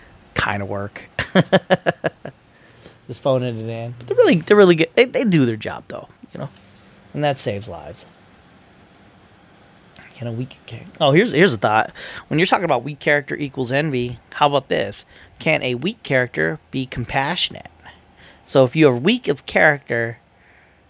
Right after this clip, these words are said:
could you be compassionate? You know, it's kinda weird, right? 'Cause that breaks the definition.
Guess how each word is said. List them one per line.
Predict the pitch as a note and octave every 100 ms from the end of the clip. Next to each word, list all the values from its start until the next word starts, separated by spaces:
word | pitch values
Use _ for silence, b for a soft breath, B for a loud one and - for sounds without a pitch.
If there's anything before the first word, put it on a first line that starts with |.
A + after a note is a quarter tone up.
| _ _
could | - D#3+
you | C#3
be | C#3+ D3
compassionate? | C3+ D3 - C#3+ C3+ - A2 - - - - -
You | A2
know, | A2 C3+ C#3+ -
it's | -
kinda | D#3+ C3+
weird, | F3+ B2+
right? | A2+ B2+ C#3+ -
'Cause | - B2+ A#2 A2+ B B B
that | C3 A#2
breaks | C3 C3
the | - A2
definition. | A2+ A2+ A2+ A#2 B2 - E2+